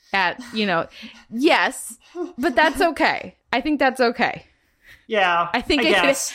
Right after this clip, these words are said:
Speaker 1: I don't know. I started babysitting when I was eleven, so
Speaker 2: Yeah.
Speaker 1: I mean,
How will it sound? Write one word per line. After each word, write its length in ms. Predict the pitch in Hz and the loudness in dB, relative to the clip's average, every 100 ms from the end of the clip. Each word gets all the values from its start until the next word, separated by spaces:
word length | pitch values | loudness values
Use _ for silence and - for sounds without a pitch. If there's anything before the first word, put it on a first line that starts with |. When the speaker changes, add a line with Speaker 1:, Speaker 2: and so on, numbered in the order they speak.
| - - | -6 -2
Speaker 1:
I 100 | 262 | 0
don't 100 | - | 0
know. 60 | |
I 80 | 285 | 0
started 240 | - 403 | 0 0
babysitting 240 | 349 330 320 | 0 -2 -2
when 80 | 285 | -2
I 120 | 254 | -2
was 100 | 233 | -2
eleven, 800 | 202 180 170 160 139 60 - 196 | -2 -2 -2 -2 -8 -10 -18 -20
so 640 | - 208 190 170 160 - | -6 0 0 0 -4 -6
Speaker 2:
Yeah. 260 | 190 151 156 _ _ _ - | -8 -8 -10 _ _ _ -6
Speaker 1:
I 140 | 190 | -6
mean, 360 | 202 170 160 | -6 -8 -10